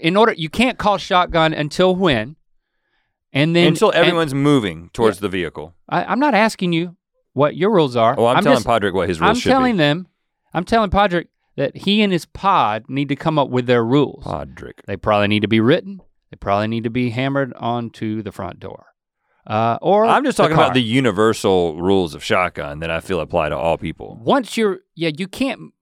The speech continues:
Speaker 1: but it's, this is simple. You can't be moving towards the car, calling shotgun just to go back in the house, because I demonstrated how that could quickly move into just, just being manipulated to absurdity.
Speaker 2: Yeah, w-, w-,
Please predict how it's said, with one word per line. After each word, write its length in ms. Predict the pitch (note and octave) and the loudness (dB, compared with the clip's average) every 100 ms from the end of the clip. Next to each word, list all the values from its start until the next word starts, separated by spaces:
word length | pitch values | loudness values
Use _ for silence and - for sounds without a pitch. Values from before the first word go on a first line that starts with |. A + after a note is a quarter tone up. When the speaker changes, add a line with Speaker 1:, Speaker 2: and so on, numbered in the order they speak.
| _ _ _ | _ _ _
Speaker 1:
but 160 | D3+ G3+ | -8 -6
it's, 220 | G3 - _ | -6 -12 _
this 240 | A3+ - | -4 -2
is 100 | D3 | -4
simple. 320 | - C3+ - | -2 -2 -2
You 140 | A2 C#3 | -4 -4
can't 260 | - A3 | -2 -4
be 80 | D#3 | -2
moving 340 | E3+ E3 D3 C3 | 0 2 0 -4
towards 360 | - E3 C#3+ | 2 4 4
the 80 | B2 | -2
car, 600 | A#2 C3 C3 G#2+ F#2 G#2+ - | -10 2 2 4 0 -8 -4
calling 300 | D3 C#3 A#2+ | -2 0 -2
shotgun 580 | - B2 A#2 A2+ G#2+ - _ _ _ D3+ | 0 0 0 -6 -8 -12 _ _ _ -12
just 260 | B2 F3+ - | 0 0 0
to 40 | |
go 180 | C#3+ D3 | 0 2
back 240 | C3 B2+ | 2 0
in 140 | C#3 A2+ | -2 -4
the 120 | G#2 | -4
house, 280 | C3+ C3 - | 0 0 -2
because 340 | - - B2+ - | -8 -2 -2 0
I 160 | B2+ | -4
demonstrated 560 | B2+ C3+ B2+ - A#2+ G#2+ | -4 -4 -6 -4 -4 -2
how 160 | A2+ A2 | -2 0
that 200 | G#2+ - | -2 -8
could 200 | G2+ F#2+ _ _ _ _ _ - | -18 -18 _ _ _ _ _ -10
quickly 360 | D#3 D#3 C3+ | -4 0 0
move 260 | A#2 A#2 A2 | 0 0 0
into 240 | G#2+ G2+ - _ _ _ _ | -6 -10 -18 _ _ _ _
just, 200 | A2 - _ _ | -16 -16 _ _
just 220 | A2+ - | -14 -8
being 240 | A2 G2+ F#2+ | -6 -4 -4
manipulated 680 | G#2 A2 G2+ F#2+ F#2 F2 | -6 -6 -8 -8 -10 -12
to 160 | - F#2 | -12 -12
absurdity. 560 | E2+ - F2 D#2+ - _ | -10 -12 -12 -12 -20 _
Speaker 2:
Yeah, 280 | G2 F2+ C2+ - - | -2 -2 -2 -14 -18
w-, 180 | E2+ F2 | -18 -12
w-, 220 | F2 E2 | -12 -12